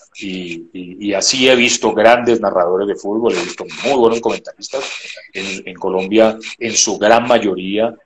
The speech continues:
hay muy buenos comentaristas de, de fútbol, gente que uno disfruta oyéndolos, ¿sí? Hay otros que no, eh, no, no, uno no los disfruta, eh, pero, pero, pero sí,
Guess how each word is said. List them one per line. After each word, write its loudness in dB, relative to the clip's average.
hay -8
muy 2
buenos -4
comentaristas -10
de, -10
de -10
fútbol, 0
gente -8
que -2
uno -2
disfruta 4
oyéndolos, -4
¿sí? -4
Hay 2
otros 0
que -6
no, -6
eh, -4
no, -12
no, -14
uno -10
no -2
los -2
disfruta, 2
eh, -6
pero, 2
pero, 0
pero 0
sí, 0